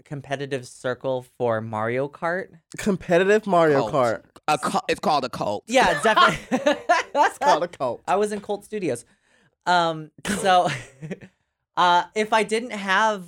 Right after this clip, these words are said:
Speaker 1: video games, then I wouldn't have had those very low nerdy points in my life. So I would definitely say
Speaker 2: 'Cause,
Speaker 1: uh,
Speaker 2: eh,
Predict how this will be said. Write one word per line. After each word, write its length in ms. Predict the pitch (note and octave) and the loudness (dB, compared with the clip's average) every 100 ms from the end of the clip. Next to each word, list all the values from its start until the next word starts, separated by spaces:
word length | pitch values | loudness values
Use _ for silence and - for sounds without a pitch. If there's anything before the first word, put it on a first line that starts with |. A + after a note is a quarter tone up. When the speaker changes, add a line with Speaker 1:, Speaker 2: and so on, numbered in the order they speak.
| E3+ | -18
Speaker 1:
video 280 | D3 F3 A3+ | -12 -6 -4
games, 420 | F#3+ E3 D#3 D3+ E3 | -2 -2 -2 -6 -6
then 100 | D#3 | -2
I 100 | D#3 | -2
wouldn't 220 | E3 E3+ | -2 -4
have 100 | D#3+ | -8
had 260 | D#3+ D3+ D3 | -6 -8 -6
those 200 | C#3 B2+ | -10 -6
very 280 | C#3+ D3 | -6 -4
low 240 | C#3+ B2+ C3+ | -2 -2 -2
nerdy 320 | B2 A#2 A#2+ | -4 -10 -10
points 260 | - A2+ - | -14 -18 -14
in 60 | |
my 100 | A2 | -12
life. 220 | A2 - | -10 -10
So 160 | - B2+ | -8 -4
I 40 | |
would 140 | B2+ B2+ | -2 -2
definitely 440 | C3 - B2+ G2+ | -4 -4 -12 -14
say 400 | A2+ A#2+ G#2+ - _ _ _ _ - | -10 -8 -6 -10 _ _ _ _ -4
Speaker 2:
'Cause, 280 | C3 C#3+ A#2+ | 0 2 2
Speaker 1:
uh, 40 | G#2+ | 0
Speaker 2:
eh, 140 | - | -4